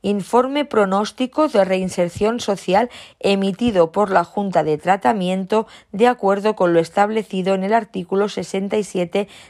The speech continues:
de la L O G P. Atención aquí que la Ley Orgánica ocho barra dos mil veintiuno de cuatro de junio, publicado en el boe el cinco de junio, de protección integral a la infancia y a la adolescencia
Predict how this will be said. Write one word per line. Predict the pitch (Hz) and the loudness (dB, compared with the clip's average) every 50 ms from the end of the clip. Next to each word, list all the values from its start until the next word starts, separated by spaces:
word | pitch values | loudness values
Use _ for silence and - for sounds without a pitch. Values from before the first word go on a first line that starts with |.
| _ - | _ -4
de | 175 175 214 226 | 2 2 4 6
la | 220 190 170 | 6 4 4
L | 170 175 180 180 170 160 | 2 0 0 0 0 -2
O | 156 151 | -2 -4
G | - - 151 143 | -6 -8 -8 -8
P. | - - 110 - _ _ _ _ _ _ - - - - - - - - | -8 -10 -12 -12 _ _ _ _ _ _ -20 -20 -20 -20 -20 -20 -6 -2
Atención | - 175 165 - 175 175 175 - 233 233 247 | -2 0 0 0 -2 -2 0 0 0 2 2
aquí | 233 226 - 214 247 | 0 -2 -2 -4 -4
que | 240 - - 175 | -4 0 2 4
la | 165 160 151 | 4 4 4
Ley | 165 196 220 233 233 | 2 0 0 -2 -2
Orgánica | 220 202 190 208 208 208 196 180 170 - 165 - - | -2 0 2 2 2 2 0 -4 -2 0 2 2 2
ocho | 202 214 208 - - 180 170 | 0 -2 -4 -4 -2 -2 2
barra | 170 190 196 190 175 160 139 | 4 4 2 2 0 -4 -4
dos | 147 151 156 151 175 | -4 -4 -6 -6 -6
mil | 185 202 220 214 196 | -6 -4 -4 -4 -2
veintiuno | 196 190 190 180 - - 190 202 202 190 170 151 | -2 -2 -2 -4 -6 -4 -4 -2 -2 -2 -2 -4
de | 151 151 | -4 -6
cuatro | - - 180 185 196 190 - 170 156 | -4 0 0 0 0 0 -4 -4 -4
de | 151 147 | -4 -6
junio, | - - 220 220 202 175 156 185 214 - - - - _ | -4 -6 -6 -4 -4 -4 -4 -6 -8 -10 -16 -20 -20 _
publicado | - 180 175 175 175 170 - 190 196 196 208 202 | -6 -4 -2 -2 -2 0 2 0 0 2 0 -4
en | 190 | -4
el | 190 185 185 | -4 -4 -2
boe | 180 196 185 170 | 0 0 2 0
el | 160 156 | 0 -2
cinco | - 196 185 190 185 190 | -6 -8 -8 -4 -4 -4
de | 175 180 175 | -4 -4 -6
junio, | - - 196 190 175 165 165 185 185 - - - - _ - | -6 -6 -6 -4 -4 -2 -4 -4 -6 -8 -16 -20 -20 _ -4
de | 180 190 226 214 | 2 2 2 2
protección | - 170 170 165 - 165 160 - - - 196 202 202 | 4 2 0 2 2 -2 -4 -4 -6 -4 -2 -2 0
integral | 202 202 196 180 196 185 180 190 190 170 147 - - - - _ | -2 -4 -2 -2 -2 0 2 2 2 2 0 -2 -10 -20 -20 _
a | - 180 185 | 0 2 2
la | 180 175 | 2 2
infancia | 180 180 151 - 196 196 196 190 - - 165 151 | 0 -2 -2 2 2 2 2 0 -4 -4 -2 0
y | 156 160 | 0 0
a | 156 | 0
la | 151 151 | 0 0
adolescencia | 156 170 185 202 208 196 - - 202 196 180 180 - - 156 139 | 0 0 0 0 -2 -4 -4 -4 -4 -4 -4 -6 -6 -6 -8 -8